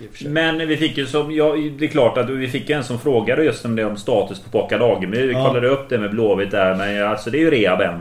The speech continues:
Speaker 2: status på honom.
Speaker 1: Ja.
Speaker 2: Eh, så det finns inte någonting klart där ännu när, eh, ja, inte vad vi fick idag i alla fall, någonting
Speaker 1: Nej.
Speaker 2: klart när han ska vara spelklar. Men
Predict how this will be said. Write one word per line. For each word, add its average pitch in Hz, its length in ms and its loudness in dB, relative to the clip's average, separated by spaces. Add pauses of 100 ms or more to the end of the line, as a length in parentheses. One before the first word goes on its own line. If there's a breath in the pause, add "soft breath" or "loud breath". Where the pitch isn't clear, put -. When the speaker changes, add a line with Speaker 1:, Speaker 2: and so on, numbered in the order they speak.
Speaker 2:
status 92 420 -6
på 107 100 0
honom. 92 320 -6
Speaker 1:
Ja. 123 200 -4
Speaker 2:
Eh, 98 300 0
så 95 140 -6
det 107 80 0
finns 104 300 -6
inte 113 180 -8
någonting 95 420 -6
klart 82 340 -2
där 90 140 0
ännu 90 440 -6
när, 104 460 -2
eh, 98 60 -8 (240)
ja, 120 140 0
inte 127 160 0
vad 160 120 6
vi 156 140 4
fick - 200 -4
idag 123 380 2
i - 20 -2
alla 156 140 -2
fall, 101 180 0
någonting 120 220 0
Speaker 1:
Nej. 160 100 0
Speaker 2:
klart 98 300 0
när 104 140 -2
han 131 240 -4
ska 165 120 -4
vara 135 120 0
spelklar. 95 520 -2
Men 110 140 0